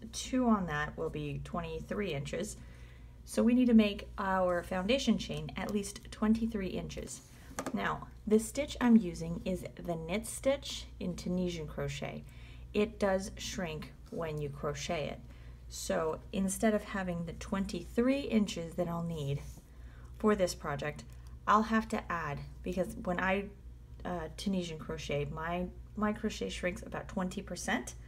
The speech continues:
So I will need to add twenty percent more to that,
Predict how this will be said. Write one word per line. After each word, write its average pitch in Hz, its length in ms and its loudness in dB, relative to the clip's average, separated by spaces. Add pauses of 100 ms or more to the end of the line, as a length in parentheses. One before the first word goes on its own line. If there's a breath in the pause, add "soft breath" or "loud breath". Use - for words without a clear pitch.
(800 loud breath)
So - 340 2
I 196 220 6
will 233 160 8
need 196 240 8
to 190 220 -6
add 143 360 -4
twenty 226 300 8
percent 196 500 -4
more 202 360 8
to 226 400 4
that, 165 260 0